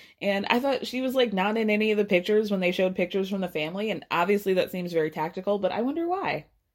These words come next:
I wonder why they chose not to talk about that. So then we go downtown.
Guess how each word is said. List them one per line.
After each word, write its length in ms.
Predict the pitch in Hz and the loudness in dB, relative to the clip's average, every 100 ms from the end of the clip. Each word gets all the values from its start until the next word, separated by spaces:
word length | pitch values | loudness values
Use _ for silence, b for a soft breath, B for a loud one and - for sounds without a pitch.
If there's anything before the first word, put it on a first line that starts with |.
| _ | _
I 120 | 220 | -4
wonder 240 | 247 285 | -4 -2
why 100 | 285 | -2
they 140 | 254 233 | 0 2
chose 240 | 226 214 | 2 0
not 180 | 208 190 | 0 -4
to 260 | - 190 180 | -4 -2 -4
talk 240 | 196 214 | -4 -4
about 180 | - - | -4 -6
that. 220 | - - _ - _ _ _ _ | -8 -10 _ -20 _ _ _ _
So 100 | - | -2
then 160 | 254 427 | 0 0
we 80 | |
go 160 | 415 294 | 0 2
downtown. 720 | 269 214 208 151 135 139 147 | 2 2 -2 -4 -4 -6 -10